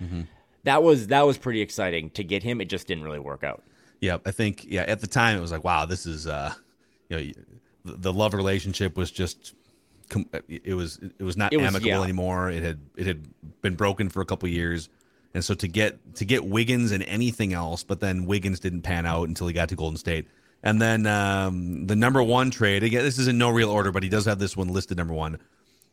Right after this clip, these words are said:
Speaker 1: Kevin Love, along with, so this is, like, the draft rights to Kevin Love, along with Mike Miller, Brian Cardinal, and Jason Collins to the Wolves, um,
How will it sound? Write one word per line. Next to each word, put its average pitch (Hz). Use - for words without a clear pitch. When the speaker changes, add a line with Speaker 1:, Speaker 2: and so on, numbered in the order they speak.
Speaker 1:
Kevin 131
Love, 107
along 117
with, 95
so 110
this 120
is, 110
like, 98
the 101
draft 107
rights 98
to -
Kevin 90
Love, 82
along 107
with 95
Mike 107
Miller, 98
Brian 107
Cardinal, 110
and 101
Jason 110
Collins 101
to 113
the 101
Wolves, 92
um, 82